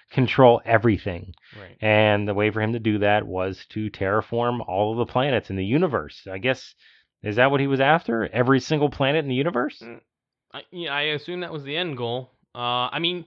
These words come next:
Speaker 1: Okay.
Speaker 2: that's, that's part of the thing that I wish we had seen. Um, like, he, he puts his finger to Peter Quill's head, and he shows him the vision of his, of what he wants to do, and,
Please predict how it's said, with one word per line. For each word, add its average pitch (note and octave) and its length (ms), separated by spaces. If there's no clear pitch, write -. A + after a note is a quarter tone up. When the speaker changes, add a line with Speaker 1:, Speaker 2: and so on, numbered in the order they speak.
Speaker 1:
Okay. G2 220
Speaker 2:
that's, F3+ 260
that's F3+ 200
part G3 180
of F3+ 60
the D3+ 80
thing E3+ 200
that C#3 80
I C3 60
wish C3+ 280
we C#3+ 140
had A#2+ 140
seen. C3 440
Um, A#2 380
like, A2+ 160
he, B2+ 400
he B2+ 140
puts C3 260
his A#2 140
finger B2+ 380
to A2 200
Peter B2 200
Quill's A#2 300
head, C3+ 340
and A#2 300
he A2+ 180
shows C#3+ 640
him A#2 380
the A#2 120
vision A#2 580
of G#2 380
his, A2+ 560
of A#2 100
what A#2+ 80
he A#2 60
wants A2 240
to A2 60
do, A#2+ 480
and, G2+ 400